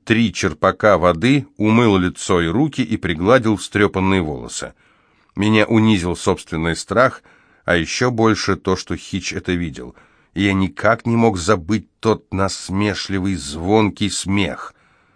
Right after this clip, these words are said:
Хитч потопал ногами, чтобы стряхнуть снег, вошёл и плотно закрыл за собой дверь. Снаружи уже совсем стемнело. "Ты ещё не разрезал хлеб?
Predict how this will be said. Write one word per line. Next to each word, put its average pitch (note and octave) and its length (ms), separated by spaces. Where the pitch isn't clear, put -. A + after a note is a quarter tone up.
Хитч - 480
потопал A2 500
ногами, G#2 420
чтобы F#2+ 300
стряхнуть G2 540
снег, B2 360
вошёл C3+ 480
и F#2 80
плотно A2+ 460
закрыл G#2 380
за G2 120
собой A#2 320
дверь. F#2+ 320
Снаружи E2 640
уже D#2+ 240
совсем F2+ 400
стемнело. C2 560
"Ты D2 80
ещё A2+ 460
не A2 120
разрезал G#2+ 540
хлеб? G2+ 440